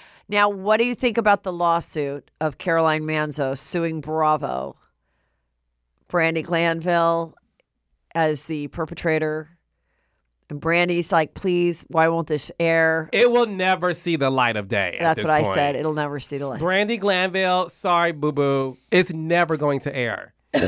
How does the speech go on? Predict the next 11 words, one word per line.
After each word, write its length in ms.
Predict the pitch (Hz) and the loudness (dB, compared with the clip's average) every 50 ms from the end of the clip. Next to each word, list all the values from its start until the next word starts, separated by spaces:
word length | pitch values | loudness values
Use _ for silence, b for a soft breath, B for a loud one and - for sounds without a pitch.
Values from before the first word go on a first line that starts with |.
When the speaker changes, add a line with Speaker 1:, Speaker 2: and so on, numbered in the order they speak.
| 165 - 247 | 2 2 0
Speaker 1:
I 160 | - 208 233 262 | 0 0 0 -2
feel 160 | - 339 339 | -4 -8 -6
bad 360 | 202 208 170 170 175 170 - | -2 0 2 2 2 0 -2
for 120 | - 180 165 | -6 -4 -4
the 80 | 160 160 | -2 2
Gretchen 340 | - 165 165 160 - 170 | 4 2 4 2 0 -4
Rossies 720 | 160 156 160 156 160 156 - - 170 165 160 160 156 - | -2 0 2 2 2 2 2 0 -2 0 0 0 -2 -4
of 80 | 156 151 | -4 -6
the 100 | 151 160 | -6 -4
world. 480 | 147 165 165 165 165 165 160 160 147 - - | 0 0 2 2 4 4 2 2 0 0 2
And 260 | 185 180 175 170 165 | 2 4 4 2 0